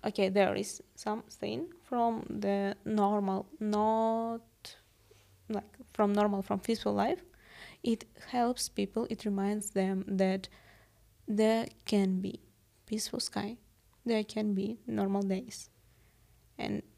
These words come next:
probably it's even more scary, more dangerous, I don't know, to live not knowing, like, not to live in the war, but to live forgetting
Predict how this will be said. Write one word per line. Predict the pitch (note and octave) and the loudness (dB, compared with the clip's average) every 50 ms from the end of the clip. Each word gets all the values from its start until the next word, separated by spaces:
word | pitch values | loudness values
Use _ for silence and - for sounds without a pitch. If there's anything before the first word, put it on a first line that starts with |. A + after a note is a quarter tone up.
| _ - - - - _ _ _ _ _ | _ -20 -20 -20 -20 _ _ _ _ _
probably | - A#3+ A#3+ B3 A#3 A#3 A#3 A3+ A3 | -6 -2 -2 -2 -2 0 0 2 0
it's | G#3+ - - - - - - - | 0 -2 -4 -6 -6 -8 -10 -6
even | - A#3 A3 A3+ A3 G#3+ | -4 -2 0 2 2 4
more | G#3 A3 A#3+ A3+ - - - - - _ _ - - - _ _ _ _ _ _ _ _ _ _ - - | 4 4 2 0 -2 -12 -20 -20 -20 _ _ -20 -20 -20 _ _ _ _ _ _ _ _ _ _ -14 -10
scary, | - - - - - G#3 G#3 G#3+ A3 B3 C4 C#4+ C#4 B3+ - | -8 -8 -4 -2 -2 0 0 0 -2 -2 -4 -6 -8 -8 -6
more | A#3 G#3 G#3 G3+ G3+ G3 - | -4 -2 -2 -2 -4 -4 -4
dangerous, | G#3 G3+ G#3 A3 G#3 - G#3+ G3+ G#3 G#3+ - - | -2 0 0 0 -2 -2 -4 -4 -4 -4 -4 -4
I | G#3+ G3+ G3+ G#3 G#3 A3 A3 G3+ - - - | -4 -2 -2 -2 -4 -4 -6 -8 -10 -8 -4
don't | G#3+ G3+ G3+ G3 - | -4 -2 -4 -4 -4
know, | G#3+ G3 G3 G#3 G#3+ G#3+ - - - - - - _ _ - | -4 -2 -2 -2 -4 -6 -10 -18 -20 -20 -20 -20 _ _ -10
to | - - A3+ A3 A3 A3+ A3+ - - - - - - - _ _ - | -6 -2 0 0 2 0 -2 -4 -8 -14 -20 -20 -20 -20 _ _ -2
live | A#3+ A3+ A3 A3+ A3+ A#3 B3+ B3+ - C#4+ C4 - | 0 4 4 6 6 4 2 0 -4 -10 -4 0
not | A3 G#3 A3 A3+ A3 A3 - | 0 2 2 0 -2 -2 -2
knowing, | G#3 G#3 A3 G#3+ A3 A#3 A#3+ A#3+ A#3 - - - | -2 0 0 0 -2 -2 -2 -4 -4 -6 -6 -2
like, | G#3+ G3 G3 G3 - | 0 0 0 0 2
not | A3 A#3 A#3+ A#3 - | 2 2 2 6 6
to | B3+ | 6
live | A#3 A3+ A#3 A#3 | 6 6 4 4
in | A#3 A3 G3 | 4 4 4
the | G3 F3+ | 4 6
war, | F#3 F#3+ G#3+ C#4+ E4 - - _ _ _ - - - - - - - _ - | 6 6 6 4 0 -6 -18 _ _ _ -20 -20 -20 -20 -20 -20 -16 _ 2
but | A#3+ A#3 A3+ A3 - - | 6 6 6 6 4 4
to | - A3+ G#3+ | 6 8 8
live | G#3+ G#3+ G#3+ A#3+ D#4 E4+ - - - - - - - - - - - - - - - - | 10 8 8 6 4 2 0 -4 -16 -18 -20 -20 -20 -20 -20 -20 -20 -20 -20 -20 -20 -12
forgetting | - - A3+ A3 G#3 G3 F#3+ G3 G3 G3 F#3+ G#3+ G#3 | -2 4 4 6 8 8 6 6 6 2 -2 -2 -4